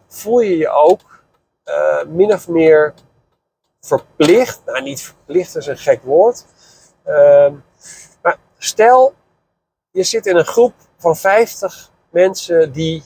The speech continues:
jij kent en gewoon best goed kent. Het zijn gewoon mede-ondernemers. En je voelt je niet lekker en je overweegt je om ziek te melden. Dan heb je wel zoiets van: ja, als ik me vandaag ziek meld,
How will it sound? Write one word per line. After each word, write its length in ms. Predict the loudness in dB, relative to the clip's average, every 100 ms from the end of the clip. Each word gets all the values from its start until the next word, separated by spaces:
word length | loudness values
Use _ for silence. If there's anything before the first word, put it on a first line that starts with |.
| _
jij 220 | 0 0
kent 380 | -2 -10 -10 -6
en 240 | -6 -6
gewoon 460 | -4 0 2 0 -10 _ _ _ _ _ _
best 280 | -4 -2 -4
goed 320 | -4 -6 -4
kent. 520 | -10 -10 -12 -20 -20 _
Het 140 | -16 -2
zijn 200 | 0 0
gewoon 280 | 0 -2 2
mede-ondernemers. 1080 | 2 2 -6 -10 -12 -14 -16 -18 -20 -20 _ _ _ -14 -14 _
En 280 | -2 -2 -2 -8 _ _ _ _ _ _ -20 -20 -20 _
je 120 | -6
voelt 300 | 0 0 0
je 80 | -2
niet 160 | -2
lekker 400 | 0 0 0 -2
en 140 | -2 -6
je 120 | -2
overweegt 640 | 0 -2 -2 2 2 2
je 120 | -6 -6
om 260 | -6 -10 _
ziek 280 | -18 -18
te 120 | -16 -12
melden. 400 | -12 -12 -18 -20 _ -20 _
Dan 240 | 0 0 -4 _ _ _ _ _
heb 200 | -8 -8
je 120 | -6 0
wel 220 | 2 2
zoiets 340 | -2 -12 -14
van: 120 | -6
ja, 200 | -2 -2
als 240 | -2 -6 -8
ik 120 | -8
me 140 | -10 -10
vandaag 360 | -6 -8 -8
ziek 200 | -14 -14 _
meld, 500 | -14 -12 -12 -16